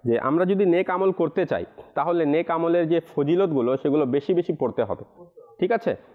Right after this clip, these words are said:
যেমন, আহ, আমরা কোনো হাদিস শুনলাম, সেটাকে, আহ, আমরা মুখস্থ করার চেষ্টা করি অথবা লিখে নেই, আর বারবার কয়েকদিন পর পর আমরা সেটা পড়ি, বারবার পড়ি, তো কী হবে? ওই আপনার যে উৎসাহটা সেটা সব সময় থাকবে।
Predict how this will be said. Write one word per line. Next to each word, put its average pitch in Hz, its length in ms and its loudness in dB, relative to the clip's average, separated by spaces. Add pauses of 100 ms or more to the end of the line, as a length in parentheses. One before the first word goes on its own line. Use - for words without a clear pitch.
(140)
যেমন, 175 360 0
আহ, 123 360 0
আমরা 151 180 0
কোনো 175 200 0
হাদিস 147 280 -2
শুনলাম, 175 400 0 (480)
সেটাকে, 190 540 0
আহ, 139 300 2
আমরা 147 520 0
মুখস্থ 143 360 -2
করার 190 220 0
চেষ্টা 185 300 -4
করি 160 220 0
অথবা 170 260 0
লিখে 165 320 2
নেই, 101 140 -2 (440)
আর 147 140 -2
বারবার 165 600 0 (640)
কয়েকদিন 185 420 0
পর 190 300 0
পর 143 280 0 (180)
আমরা 143 220 2
সেটা 196 340 -2 (360)
পড়ি, 156 220 0
বারবার 196 340 0
পড়ি, 98 260 -4 (180)
তো 185 120 -4
কী 233 180 0
হবে? 202 260 2 (540)
ওই 226 200 2
আপনার 220 400 0
যে 208 140 2
উৎসাহটা 190 680 -2 (240)
সেটা 190 420 0 (200)
সব 175 100 -2 (100)
সময় 180 200 -2
থাকবে। 95 380 -4